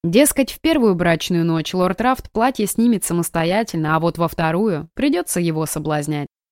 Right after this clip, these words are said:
Из лекций пансиона я тоже помнила, что мужей нужно завлекать в постель, если после рождения наследника захочется понянчить ещё дитя. Мне никого нянчить не хотелось, но в данной ситуации важна была не цель,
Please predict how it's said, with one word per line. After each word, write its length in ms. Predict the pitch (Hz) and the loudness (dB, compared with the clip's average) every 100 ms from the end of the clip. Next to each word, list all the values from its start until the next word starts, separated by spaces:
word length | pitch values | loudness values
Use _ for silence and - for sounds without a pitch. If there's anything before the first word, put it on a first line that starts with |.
| - | -2
Из 200 | 202 185 | 2 4
лекций 340 | 247 294 - | 4 4 0
пансиона 560 | 233 214 202 254 285 294 | 0 0 0 2 2 4
я 160 | 185 180 | 2 2
тоже 240 | 269 226 | 2 0
помнила, 460 | 220 277 254 165 156 | 2 2 2 2 -2
что 180 | - | -2
мужей 420 | 180 175 160 190 226 | 0 2 2 0 0
нужно 280 | 175 156 | 0 0
завлекать 560 | 160 165 165 160 190 254 | 0 0 -2 0 -2 -2
в 60 | - | -4
постель, 580 | 165 - 165 151 151 - | -4 -4 -4 -4 -6 -4
если 320 | 165 165 175 | -2 0 -2
после 320 | 175 170 170 | -2 -2 0
рождения 460 | 165 160 170 170 165 | 0 0 0 2 2
наследника 640 | 160 - 175 214 202 175 | 0 -2 -2 -2 -4 -4
захочется 560 | 165 190 302 247 - 196 | -4 -2 -4 -4 -6 -4
понянчить 600 | 175 165 156 160 165 - | -2 0 0 -2 -6 -6
ещё 340 | 175 - 175 | -4 -2 -4
дитя. 440 | 160 208 214 160 151 _ _ _ | -2 -4 -4 -6 -8 _ _ _
Мне 340 | 170 185 220 294 | 0 4 6 8
никого 400 | 254 226 214 208 | 6 6 4 4
нянчить 460 | 185 175 170 165 | 4 2 0 -2
не 100 | 170 | -2
хотелось, 640 | 160 165 165 165 160 160 - | -2 -4 -2 -4 -4 -8 -8
но 180 | 202 190 | 0 2
в 60 | 170 | 4
данной 360 | 165 196 226 185 | 4 4 4 2
ситуации 640 | - 175 170 160 - 160 | 0 0 0 -2 -4 -4
важна 340 | 151 202 240 | 0 4 4
была 220 | 240 190 180 | 4 4 2
не 160 | 180 | 2
цель, 400 | - - 240 247 | 0 0 0 -2